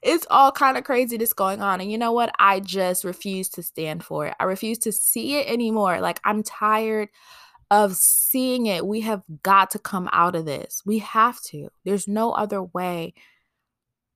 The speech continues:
We just, <sighs> we just have to come out of this. I don't know what else to say. I'm gonna bring this to a close. I am over it. I am tired of seeing, seeing it. I don't want any more, t-, you know, conversations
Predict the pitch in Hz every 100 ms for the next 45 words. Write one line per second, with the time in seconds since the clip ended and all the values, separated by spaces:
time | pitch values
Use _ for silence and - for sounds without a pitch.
0 | _ _ _ _ _ _ - 208 247 285
1 | - 247 233 - 220 247 262 240 214 -
2 | 180 165 165 147 139 - - - 233 220
3 | 208 190 175 170 - 165 - 233 233 240
4 | 262 285 - _ _ - _ - - 202
5 | 240 240 190 180 190 175 - - 196 -
6 | 131 - - 214 233 233 233 240 - 160
7 | 165 - _ - 196 226 226 214 226 -
8 | - 190 - 185 - - 220 214 233 233
9 | 214 220 220 - - 226 220 214 - -
10 | - - 277 349 320 262 269 277 - -
11 | _ _ 233 269 285 294 254 240 233 -
12 | - _ _ 202 196 170 - 254 220 -
13 | - 214 185 175